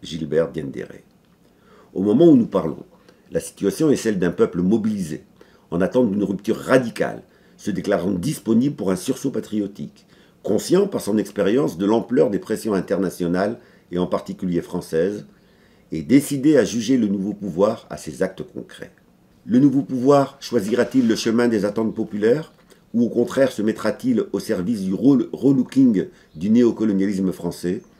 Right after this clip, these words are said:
Telle est la question qui se pose. Déjà, la différence de ton des déclarations françaises à propos du Mali et du Burkina indique que la France est déterminée à peser de tout son poids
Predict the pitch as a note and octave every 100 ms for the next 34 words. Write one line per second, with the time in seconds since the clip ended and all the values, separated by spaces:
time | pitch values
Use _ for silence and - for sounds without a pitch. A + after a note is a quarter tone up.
0 | _ _ _ _ C3+ B2+ G#2+ G2+ G#2 -
1 | G#2+ F2+ D2+ - G1+ - - _ _ _
2 | _ _ _ _ _ _ _ _ - G#2
3 | F#2 D3 D#3+ - _ F2 D#2 G2 A2 A2+
4 | G#2+ F#2+ - C3+ C#3+ G2 E2+ F2 F2+ -
5 | F2+ F#2+ F2+ C3 G2+ - F#2 - F#2 E2+
6 | E2+ F2+ G2+ F2+ F2 D2 - D2+ D#2 -
7 | _ _ _ _ _ - G#2+ E3 - B2
8 | G2 C#3+ C#3+ G2 A#2+ C3+ A#2 A#2 A#2 A2
9 | - F#2+ G2 E2+ - F3+ - F#2 - E2
10 | D#2+